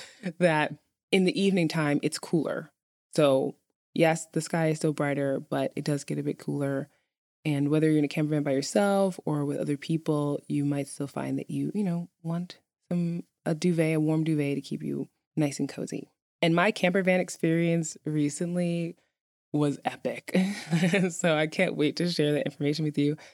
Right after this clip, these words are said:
Definitely keep your eye out for those episodes, which are coming soon. On to what to wear in June. Layers, layers, layers.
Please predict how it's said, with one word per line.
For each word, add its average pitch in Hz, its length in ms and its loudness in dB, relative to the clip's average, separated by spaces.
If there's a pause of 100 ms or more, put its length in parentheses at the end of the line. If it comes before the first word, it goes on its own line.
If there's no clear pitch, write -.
(400)
Definitely 196 280 0
keep 196 180 -4
your 190 100 0
eye 180 120 2
out 175 200 -2
for 165 360 0
those 165 220 -2
episodes, 175 540 0
which - 140 -8
are 151 100 -2
coming 143 500 -2
soon. - 580 -2 (340)
On 185 160 2
to 208 100 2
what 196 140 0
to 175 80 0
wear 170 420 4
in 151 260 2
June. 143 500 0 (240)
Layers, 165 760 2
layers, 143 640 -2
layers. 131 720 -10